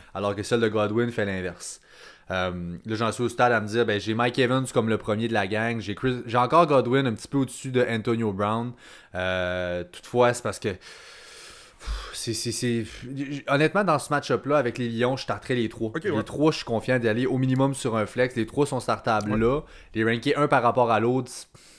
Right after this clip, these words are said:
Speaker 1: c'est, c'est touché.
Speaker 2: Mais perso, Evans, c'est no doubt first. On n'a pas vraiment besoin de s'assister là-dessus. Mais moi, je suis prêt à m'avancer pour... en me disant que Antonio Brown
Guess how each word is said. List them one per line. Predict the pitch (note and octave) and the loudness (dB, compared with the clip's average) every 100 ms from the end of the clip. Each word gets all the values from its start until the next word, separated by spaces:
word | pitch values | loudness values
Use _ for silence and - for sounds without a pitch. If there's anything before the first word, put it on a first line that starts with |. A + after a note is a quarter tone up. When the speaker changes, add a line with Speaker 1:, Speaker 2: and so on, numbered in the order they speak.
| - _ _ _ | -20 _ _ _
Speaker 1:
c'est, | - - | -14 -10
c'est | G2+ A#2+ | -4 0
touché. | B2 A2+ - - | 0 -2 -8 -8
Speaker 2:
Mais | B2+ C3+ - | -4 -4 -6
perso, | D#3+ - G3 F3+ | -8 -2 0 2
Evans, | C#3 C#3+ D#3 | 0 0 -2
c'est | C#3 B2 | -4 -4
no | A#2 B2 B2 | -2 -2 2
doubt | B2 B2 - - | 2 0 -6 -8
first. | A#2 C3+ - - - - - - - - - - - - - | -6 -6 -8 -18 -20 -20 -20 -20 -20 -18 -18 -18 -20 -20 -18
On | - | -10
n'a | A2 | -4
pas | - | -2
vraiment | A#2+ A#2 C3 | 0 0 0
besoin | A#2 A#2 C3 | 0 -4 -6
de | |
s'assister | B2 A#2+ - B2 | -8 -10 -4 -2
là-dessus. | A#2 - D3 | -2 -4 -4
Mais | C#3+ | -2
moi, | D#3 | -4
je | - | -4
suis | |
prêt | D#3+ | -2
à | C#3 | 0
m'avancer | B2+ A#2+ A2+ - C3+ | 0 -2 -2 -4 -8
pour... | A#2 A2 | -8 -10
en | A2+ | -8
me | G#2 | -6
disant | G#2 A#2+ | -6 -4
que | A#2+ G#2+ - - - _ - | 0 -2 -2 -20 -20 _ -10
Antonio | B2 B2 B2+ B2 | -6 -2 0 0
Brown | A2+ B2 B2+ | 0 0 -2